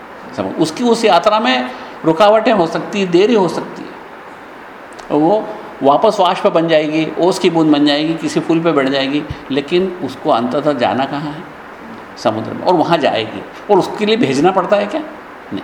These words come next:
उसमें कोई ऊर्जा की आवश्यकता नहीं होती, वो स्वतः होता है। यानी परमेश्वर की ओर आपकी गति स्वतः है।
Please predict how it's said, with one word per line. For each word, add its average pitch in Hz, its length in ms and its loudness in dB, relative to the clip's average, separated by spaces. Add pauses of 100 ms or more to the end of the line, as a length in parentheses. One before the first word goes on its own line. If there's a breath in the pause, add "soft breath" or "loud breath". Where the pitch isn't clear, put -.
(280)
उसमें 208 260 0
कोई 220 140 6
ऊर्जा 165 280 4
की 156 120 4
आवश्यकता - 420 -2
नहीं 110 120 -6
होती, 101 200 -10 (340 loud breath)
वो 214 80 2
स्वतः - 320 -2
होता 120 260 -4
है। - 60 -12 (760)
यानी 143 120 2
परमेश्वर 143 560 2
की 175 160 -2
ओर 156 320 2
आपकी 113 460 -2
गति 139 320 -2 (720)
स्वतः 120 320 0
है। - 200 -6